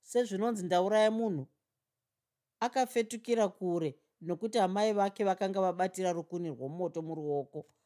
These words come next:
Akaona kuti angazhevhurwa nechembere yakanga isingashungi kana yashatirwa. "Chibvira kure ndisati ndakushwikita nechitsiga chomoto.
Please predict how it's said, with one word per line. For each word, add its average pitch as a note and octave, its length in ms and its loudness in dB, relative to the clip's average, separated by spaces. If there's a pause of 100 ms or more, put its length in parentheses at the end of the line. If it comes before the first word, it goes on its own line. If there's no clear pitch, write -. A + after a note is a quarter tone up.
(180)
Akaona A3 600 0
kuti G#3 240 -6
angazhevhurwa E3 1080 0
nechembere F3 680 0
yakanga F#3+ 440 0
isingashungi E3+ 840 -4
kana D3+ 320 0
yashatirwa. D3+ 880 -2 (1300)
"Chibvira A#3+ 440 4
kure A#3+ 240 2
ndisati E4 220 0
ndakushwikita C4 840 -2
nechitsiga A#3+ 520 -2
chomoto. G#3+ 540 0